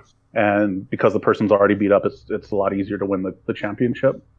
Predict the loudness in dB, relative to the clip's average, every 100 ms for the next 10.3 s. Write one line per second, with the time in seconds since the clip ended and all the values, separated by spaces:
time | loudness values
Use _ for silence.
0 | _ _ _ _ _ -4 4 6 6 4
1 | 0 2 2 2 4 2 2 0 -4 -4
2 | -2 0 0 -2 -6 2 4 4 4 2
3 | 0 0 2 4 4 2 2 2 2 -2
4 | _ _ _ 0 0 4 2 4 4 2
5 | 2 -2 -2 -4 2 4 4 2 -2 -2
6 | -2 -2 -2 0 0 -2 -6 -6 -4 -2
7 | -4 -4 0 2 2 0 -2 -6 -16 -20
8 | _ _ -2 2 2 0 0 0 0 0
9 | 2 2 0 0 0 0 -2 -4 -6 -4
10 | -4 -8